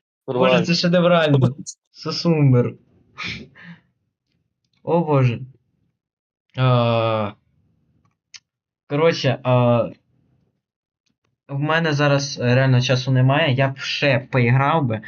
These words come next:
Speaker 2: але, к сожалению, отак от воно. Ну, слухайте, пробний стрімчик, ну, просто мега імба. Купа онлайна, дев'ять людей.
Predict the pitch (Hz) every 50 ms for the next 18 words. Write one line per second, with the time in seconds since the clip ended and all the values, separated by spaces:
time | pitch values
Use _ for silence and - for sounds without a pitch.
0 | - - - - - - 131 139 139 139 - - 143 139 135 143 147 143 139 135
1 | 131 131 131 131 131 135 147 143 143 127 123 127 123 117 110 107 110 107 - -
2 | _ _ _ _ 143 156 160 147 - - - - - - - 127 135 127 143 156
3 | 165 170 170 160 - - - 165 202 247 262 - - - - 139 139 131 123 -
4 | 139 143 131 135 - - 170 196 - - - 170 147 139 151 165 160 143 139 123
5 | 117 117 117 117 113 107 101 107 - _ _ _ _ _ _ _ _ _ _ -
6 | - 175 175 208 196 190 185 185 175 170 160 147 147 147 151 151 147 127 131 -
7 | - - 131 123 147 156 160 160 165 156 156 160 147 143 135 131 135 139 139